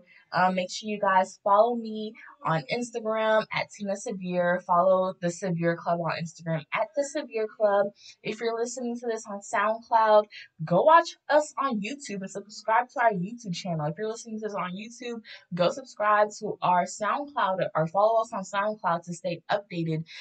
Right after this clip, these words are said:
you know. But thank you guys so much for listening to this episode. And I just wanna spread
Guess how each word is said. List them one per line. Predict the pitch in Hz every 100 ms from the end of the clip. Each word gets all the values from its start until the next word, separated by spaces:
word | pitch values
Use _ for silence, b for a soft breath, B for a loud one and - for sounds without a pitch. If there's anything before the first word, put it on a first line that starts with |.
| -
you | 170
know. | 180 175 170 175 B B -
But | -
thank | 214 240
you | 285
guys | 247 214 214
so | - 180
much | 185 180 -
for | 180
listening | 175 180 165 170
to | 175
this | 165 165 165 - -
episode. | 156 170 - 175 160 156 156 156 151 B B B -
And | 214 247 247 240 -
I | 247
just | 269
wanna | 277 254
spread | 254 - 247